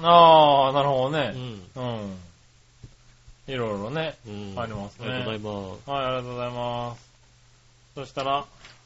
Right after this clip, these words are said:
Speaker 1: こんなとこだったかな。一応こんなとこですかね。
Speaker 2: はい。
Speaker 1: はい。えー、じゃあ、ふつおた終了ということで。
Speaker 2: うん。
Speaker 1: えー、また見つかったらね、途中で読むかもしれないけど。
Speaker 2: そうですね。
Speaker 1: はい。とりあえずコーナー行ってみましょう。
Speaker 2: うん。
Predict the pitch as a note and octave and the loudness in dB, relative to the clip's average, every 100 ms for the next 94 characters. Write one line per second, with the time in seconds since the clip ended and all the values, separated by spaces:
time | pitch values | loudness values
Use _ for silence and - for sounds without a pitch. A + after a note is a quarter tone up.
0 | _ _ _ _ _ - D3 C#3 D3 C3 | _ _ _ _ _ -10 -6 -4 -4 -6
1 | B2+ C3 C3+ C3 G#2 F#2 _ _ _ _ | -4 -4 -2 -2 -4 -10 _ _ _ _
2 | _ _ _ - B2 - D3+ C3+ D3 D3 | _ _ _ -14 -14 -6 -4 -2 -4 -4
3 | D#3+ D3 A#2 C3+ D3 C#3 C#3+ E3 C#3 _ | -2 -4 -4 -4 -4 -4 -4 -6 -6 _
4 | _ _ - D#3 D3+ A2+ - _ _ _ | _ _ -2 0 0 -2 -12 _ _ _
5 | _ _ - C3 B2+ A#2 A#2 A#2+ A#2 B2 | _ _ -12 -10 -8 -8 -6 -6 -6 -8
6 | A#2+ B2+ A2+ A2+ G#2 E3+ G#3 G#3+ D#3+ A#2+ | -6 -6 -4 -6 -6 -4 2 2 2 -4
7 | G2+ F2+ _ _ F#3+ F3+ - _ _ - | -8 -12 _ _ -10 -10 -12 _ _ -20
8 | _ _ _ _ - C3+ B2 C#3 D#3 E3+ | _ _ _ _ -12 -8 -8 -6 -2 -2
9 | D#3 D3+ D#3 D3+ B2 A#2+ B2 B2+ B2+ C3 | -2 -6 -4 -4 -4 -6 -8 -4 -4 -2
10 | A#2+ A#2 C#3 D3 C#3 C3+ A2 C3 A2+ C#3 | -4 -6 -2 -2 0 0 -2 -6 -6 0
11 | D3+ D3+ _ - C#3+ C3 F#2+ _ _ _ | 0 0 _ -8 -4 -4 -6 _ _ _
12 | _ - _ - _ - G3 G#3+ G3 F3 | _ -20 _ -20 _ -6 0 2 2 0
13 | F3+ E3+ D#3+ F3 D3+ C#3 C#3 C#3 C3 G#2 | -6 -6 0 2 2 0 -4 -2 -4 -4
14 | A#3 | -8